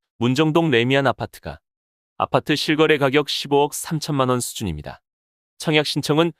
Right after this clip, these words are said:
수도권 거주자가 할 수 있으며 같은 순위에서는 서울 이 년 이상 거주자 백 퍼센트 우선 공급합니다. 특별 공급이랑 일반 신청하는 분들은 해당하는 청약 통장에 가입하고 본인이 현재 거주하는 지역 기준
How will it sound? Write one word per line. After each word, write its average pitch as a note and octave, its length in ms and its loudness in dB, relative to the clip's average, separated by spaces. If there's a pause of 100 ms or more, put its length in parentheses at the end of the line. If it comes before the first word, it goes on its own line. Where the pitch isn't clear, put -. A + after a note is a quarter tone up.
(140)
수도권 - 460 0
거주자가 B2+ 460 2
할 B2 100 2
수 - 140 -4
있으며 E2 400 -6 (540)
같은 - 320 -2
순위에서는 D3 580 0 (240)
서울 D3 380 0
이 C3 60 2
년 C3 140 2
이상 B2+ 280 -2
거주자 G#2+ 420 -2 (140)
백 - 160 -8
퍼센트 A#2+ 340 -2
우선 G2+ 400 -2
공급합니다. F#2+ 680 -8 (580)
특별 E3 300 0
공급이랑 D#3 540 2
일반 C3 300 2
신청하는 C#3 520 -2
분들은 A2+ 400 0 (320)
해당하는 D3+ 480 2
청약 D3+ 340 -2
통장에 B2+ 380 -2
가입하고 F#2+ 640 -6 (500)
본인이 D3+ 380 0
현재 E3+ 320 -2
거주하는 C3+ 500 0
지역 A#2+ 260 0
기준 F2 360 -6